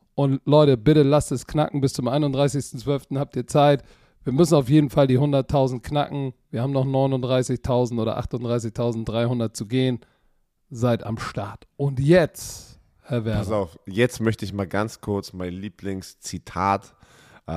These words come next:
Speaker 2: wahrscheinlich
Speaker 1: Warte, warte,
Speaker 2: ever.
Speaker 1: warte doch,
Speaker 2: Ach so?
Speaker 1: warte doch. Du,
Speaker 2: Ach so.
Speaker 1: du, aber du hast doch, du hast doch gesagt, du, wir, Björn wollte eigentlich ein Announcement machen. Ich hab's ihm ausgeredet. Er wollte sich komplett von Twitter, Facebook,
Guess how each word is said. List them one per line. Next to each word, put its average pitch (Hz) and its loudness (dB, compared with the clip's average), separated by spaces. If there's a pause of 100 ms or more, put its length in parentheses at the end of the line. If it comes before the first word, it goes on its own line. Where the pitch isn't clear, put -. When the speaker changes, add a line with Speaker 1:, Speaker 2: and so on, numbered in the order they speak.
Speaker 2:
wahrscheinlich 175 2
Speaker 1:
Warte, - -4
warte, 196 6
Speaker 2:
ever. 87 0
Speaker 1:
warte 233 0
doch, 175 2
Speaker 2:
Ach 107 0
so? 135 0
Speaker 1:
warte 151 4
doch. 147 0
Du, - -6
Speaker 2:
Ach 85 -8
so. 82 -8
Speaker 1:
du, 82 -8 (240)
aber 151 0
du 156 4
hast 202 4
doch, 226 2
du 175 2
hast 196 0
doch 214 -4
gesagt, 156 0
du, 143 -4 (560)
wir, 143 2 (260)
Björn 175 4
wollte 165 4
eigentlich 151 2
ein 143 0
Announcement 165 0
machen. 156 -4
Ich 147 -4
hab's - -4
ihm 131 -2
ausgeredet. 170 0 (540)
Er 123 -2
wollte 180 6
sich 160 0
komplett 143 0 (180)
von 120 -10 (440)
Twitter, 185 4 (200)
Facebook, 170 0